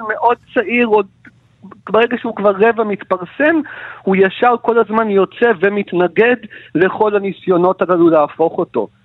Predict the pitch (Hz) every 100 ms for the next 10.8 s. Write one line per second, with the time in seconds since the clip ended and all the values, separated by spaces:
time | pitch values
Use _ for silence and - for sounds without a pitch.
0 | - 127 147 151 156 - 147 135 135 123
1 | - - 139 139 - 131 120 151 170 135
2 | 123 120 120 120 120 107 143 165 120 -
3 | 156 160 143 131 139 156 202 214 214 202
4 | 196 208 - 196 - 180 202 - - -
5 | 135 160 175 - 196 202 - 170 175 190
6 | 196 - 196 208 208 _ - 208 214 -
7 | - 220 - 170 147 - 196 208 208 -
8 | - - - - 147 165 196 - 185 190
9 | 175 156 170 165 165 156 147 160 170 147
10 | 160 160 175 151 - 147 143